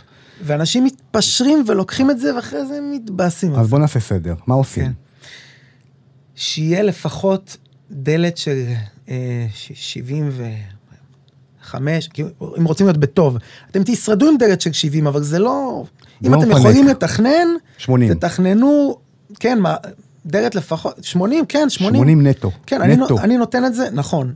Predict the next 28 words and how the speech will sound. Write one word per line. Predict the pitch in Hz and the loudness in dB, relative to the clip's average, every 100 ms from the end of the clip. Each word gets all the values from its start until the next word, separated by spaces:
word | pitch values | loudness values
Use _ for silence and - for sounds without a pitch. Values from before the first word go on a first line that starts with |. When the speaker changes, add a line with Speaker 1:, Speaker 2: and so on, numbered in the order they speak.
| 98 | 0
Speaker 2:
בין, | 127 143 139 | 4 6 6
Speaker 1:
אני | 131 123 | 4 4
Speaker 2:
בין | 117 139 139 | 2 4 4
המשקוף | 127 123 117 113 156 147 | 4 2 2 0 -2 0
למשקוף, | 127 120 123 | 0 0 0
זאת | 101 | 0
אומרת, | 120 113 | 0 2
פתח | 165 165 156 82 - 131 | 0 2 0 -2 0 2
נטו, | 160 160 95 - | 2 2 -6 -8
שמונים. | - 113 107 | -6 0 2
Speaker 1:
נכון. | 98 85 - _ _ - | 2 0 -8 _ _ -14
אצלי | - 196 | -4 0
Speaker 2:
אוקיי. | 202 | 0
Speaker 1:
הסטנדרט, | 123 190 185 180 170 | 2 0 0 -2 -4
אה, | 143 139 135 131 | -4 -2 -2 -6
זה | 131 131 - | -8 -8 -6
פתח, | 160 160 - | -8 -8 -8
אה, | 143 131 120 - _ _ _ _ | -6 -6 -8 -14 _ _ _ _
תשעים | - 127 156 143 | -14 -6 -4 -4
ושלוש | 131 - 139 151 165 | -4 -4 -2 -2 -2
רוחב. | 160 165 - 131 | -4 -4 -2 2
Speaker 2:
ואז | 131 151 | 4 4
האדריכלים | 175 123 120 110 120 143 139 | 4 2 0 0 2 2 2
בתוכניות | 110 107 107 123 120 | 0 -2 0 0 0
שלהם, | 131 113 104 107 | 2 2 2 2
מה | 113 131 | 2 2
הם, | 151 151 | 2 2
אה, | 123 | 2